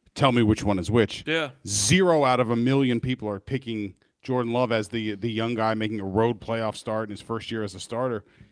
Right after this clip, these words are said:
Speaker 1: He looks spectacular. I can't, and I,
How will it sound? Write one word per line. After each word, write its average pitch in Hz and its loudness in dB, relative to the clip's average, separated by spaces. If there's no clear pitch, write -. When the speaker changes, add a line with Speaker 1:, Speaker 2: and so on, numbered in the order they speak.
Speaker 1:
He - 2
looks - 4
spectacular. - -6
I 123 -2
can't, 160 2
and 156 2
I, 180 8